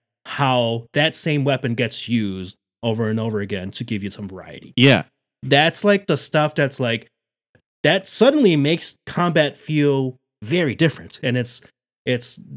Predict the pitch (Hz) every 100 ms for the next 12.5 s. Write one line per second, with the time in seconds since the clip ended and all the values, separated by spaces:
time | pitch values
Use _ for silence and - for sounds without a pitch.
0 | 139 _ _ - - 190 202 151 - -
1 | 143 147 - 151 - 175 170 170 139 120
2 | 120 127 185 156 117 101 117 - 120 107
3 | 107 104 - 123 113 101 - 113 135 160
4 | _ _ _ 120 117 110 117 120 _ -
5 | 151 170 131 147 135 139 135 143 160 143
6 | 131 135 135 127 123 _ _ - 123 -
7 | 127 123 113 120 117 120 123 120 107 110
8 | 107 135 - 190 160 139 135 156 131 135
9 | 120 120 123 - 123 127 123 165 143 139
10 | 123 117 117 117 117 117 110 110 117 117
11 | - 127 120 - 127 123 120 _ - 120
12 | 117 131 180 165 135